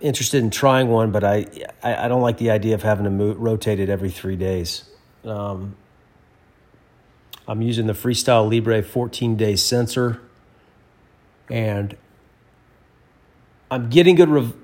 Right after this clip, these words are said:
results, but I can do better, right? So cardio is a big, a big one for me, and it's also a huge stress mitigator,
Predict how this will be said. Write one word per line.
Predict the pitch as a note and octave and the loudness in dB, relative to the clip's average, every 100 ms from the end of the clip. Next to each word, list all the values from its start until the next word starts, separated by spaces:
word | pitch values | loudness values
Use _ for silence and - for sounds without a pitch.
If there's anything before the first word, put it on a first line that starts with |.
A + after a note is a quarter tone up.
| - | -2
results, | C#3 G#2+ C3 D3 G2+ F#2 - - - _ _ _ _ _ _ _ _ _ - | 0 4 6 8 6 0 -4 -4 -10 _ _ _ _ _ _ _ _ _ -4
but | B2+ B2 A#2+ - - _ _ _ _ _ _ _ _ - | 0 0 -2 -12 -20 _ _ _ _ _ _ _ _ -2
I | C3 | 0
can | A#2+ | 2
do | A2+ | 2
better, | G2+ F#2+ D#2+ - _ _ - | 2 0 -4 -12 _ _ -12
right? | F#2+ G2+ F#2+ - _ _ _ - - _ | -4 -4 -4 -10 _ _ _ -20 -20 _
So | - E3 D3+ D3+ - - - _ _ _ _ _ _ _ _ _ _ _ _ - | 4 8 8 4 -6 -20 -20 _ _ _ _ _ _ _ _ _ _ _ _ -10
cardio | - F#3+ G#3+ F3 | 4 6 8 6
is | D3+ | 6
a | C#3+ | 6
big, | A#2+ - - | 6 6 2
a | C3+ | 4
big | C3+ D3 | 6 6
one | B2+ | 4
for | A#2+ | 0
me, | A2+ A2 G#2 | 0 0 -2
and | B2+ | -4
it's | C3 - | 0 4
also | G3 F3+ C3 | 6 6 4
a | |
huge | G#2+ - F#3+ C3+ - | 2 0 2 2 0
stress | C#3+ C#3 C3 | 6 6 6
mitigator, | A#2+ G#2 F#2+ F#2 F2+ F2 | 0 -2 -2 -2 -4 -8